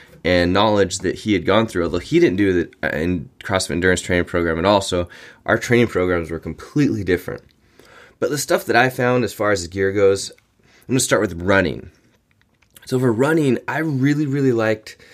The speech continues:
to have shoes, especially for road running, that were incredibly comfortable. And what I mean by comfortable is, like,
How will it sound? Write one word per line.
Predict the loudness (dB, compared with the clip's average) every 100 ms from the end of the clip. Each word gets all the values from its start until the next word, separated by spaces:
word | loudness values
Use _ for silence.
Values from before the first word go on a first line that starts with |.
| -20 -14
to | -10
have | -4 -2 0 0 -2 -10
shoes, | -10 -2 2 4 2 0 -2
especially | -6 -4 -4 -2 -6
for | -2 -4
road | 0 0 2
running, | 2 2 2 0 -4 -20 -16
that | -8 0
were | 2
incredibly | 2 -2 -2 0 2 2
comfortable. | 0 -8 -6 -4 -4 -4 -2 -2
And | 0
what | 2
I | 2
mean | 2
by | 0
comfortable | -2 -4 -8 -2 0
is, | 0 0
like, | 0 -2